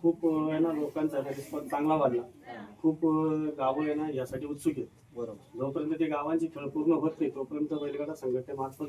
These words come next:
Speaker 1: जो खेळ आपल्याला भरायचा आहे,
Speaker 2: हा.
Speaker 1: तो अजून आम्ही तो डिक्लेअर नाही करत.
Speaker 2: बरोबर.
Speaker 1: तो एक खेळ चांगला भरवायचा आहे डोक्यात.
Speaker 2: हा.
Speaker 1: पण सध्या खूप गावाचे खेळ आहेत ना, आता
Speaker 2: मला
Speaker 1: त्यांना,
Speaker 2: असं
Speaker 1: त्यांनाही संधी द्यायची.
Speaker 2: हा. नाही, माझं म्हणणं असं आहे, आता जसं की पुशेगाव, कोरेगाव आणि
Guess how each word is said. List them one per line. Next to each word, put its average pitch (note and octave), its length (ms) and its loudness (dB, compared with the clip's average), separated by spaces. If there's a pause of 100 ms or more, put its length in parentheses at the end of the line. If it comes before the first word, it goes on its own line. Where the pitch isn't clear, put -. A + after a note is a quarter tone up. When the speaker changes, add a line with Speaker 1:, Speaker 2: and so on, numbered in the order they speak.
(100)
Speaker 1:
जो D3+ 120 0
खेळ B2+ 240 0
आपल्याला C3+ 280 -2
भरायचा C#3 360 -2
आहे, - 380 -4
Speaker 2:
हा. A2+ 60 -10 (260)
Speaker 1:
तो D3+ 60 -6
अजून D3 340 0
आम्ही D3+ 260 0
तो D#3 200 -4
डिक्लेअर D3+ 340 0
नाही C3 120 2
करत. B2 100 -4 (380)
Speaker 2:
बरोबर. A#2 260 -8
Speaker 1:
तो C3 60 0
एक D3 200 0
खेळ D3+ 140 -2
चांगला D3+ 300 -2
भरवायचा C#3+ 500 -4
आहे C#3+ 140 0
डोक्यात. D#3 280 -2 (220)
Speaker 2:
हा. A#2+ 60 -12 (160)
Speaker 1:
पण F3 80 4
सध्या F3+ 360 4
खूप F#3+ 220 -4
गावाचे F3+ 340 4
खेळ F3+ 140 6
आहेत F3 160 6
ना, - 80 -4
आता - 200 -10 (360)
Speaker 2:
मला - 140 -12 (120)
Speaker 1:
त्यांना, F3 260 8
Speaker 2:
असं F#3+ 280 6 (140)
Speaker 1:
त्यांनाही F#3+ 280 8
संधी E3 240 6
द्यायची. D3+ 340 0
Speaker 2:
हा. B2+ 440 -10 (440)
नाही, E3 320 0 (140)
माझं D#3 240 0
म्हणणं D3+ 260 -2
असं D#3 160 -6
आहे, C#3 100 -4
आता C#3+ 180 -2
जसं D3+ 220 0
की C#3 100 -2
पुशेगाव, C#3 520 2
कोरेगाव C3+ 540 -2
आणि B2+ 480 -4